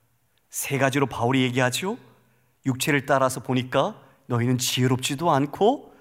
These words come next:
능력도 없고, 그리고 너희들은 가문, 세상에 보니까 스펙이라고 말할 수 있는 것을 내놓을 것도 없는 자가 많더라.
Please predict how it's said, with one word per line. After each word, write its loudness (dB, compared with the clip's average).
능력도 2
없고, -4
그리고 0
너희들은 0
가문, 0
세상에 0
보니까 0
스펙이라고 0
말할 0
수 -6
있는 0
것을 -4
내놓을 4
것도 -2
없는 4
자가 -2
많더라. -8